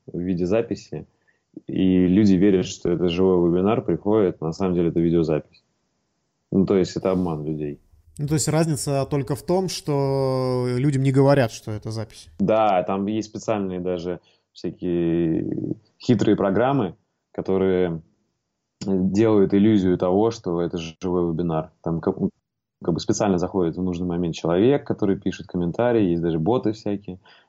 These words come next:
Speaker 1: и у людей ощущение, что это живой вебинар, а на самом деле это запись, которая крутится уже год. Вот, поэтому мы таким не занимаемся, у нас либо живые вебинары, либо, э, реальные видеоуроки, там смонтированные.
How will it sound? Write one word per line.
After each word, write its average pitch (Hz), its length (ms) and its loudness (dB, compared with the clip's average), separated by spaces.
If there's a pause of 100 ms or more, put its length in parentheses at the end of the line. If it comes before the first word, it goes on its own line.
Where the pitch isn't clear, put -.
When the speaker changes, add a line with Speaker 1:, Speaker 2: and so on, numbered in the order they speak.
Speaker 1:
и 90 100 0
у 92 60 4
людей 98 240 4
ощущение, 92 300 -2
что 82 140 -6
это 80 80 -4
живой 87 180 2
вебинар, 82 240 0
а 80 40 0
на 78 60 -2
самом 92 220 0
деле 85 160 2
это 78 160 -6
запись, 90 280 -2
которая - 240 -12
крутится - 380 -8
уже 78 140 -2
год. 80 260 0 (800)
Вот, 87 220 0
поэтому 95 300 2
мы 120 80 4
таким 113 240 2
не 101 40 2
занимаемся, 107 540 0
у - 40 -2
нас 90 140 -8
либо 95 380 0
живые 98 300 2
вебинары, 92 380 2
либо, 82 640 -2 (100)
э, - 400 -8 (240)
реальные 85 480 2
видеоуроки, 127 580 2 (480)
там 87 120 -6
смонтированные. 87 800 -2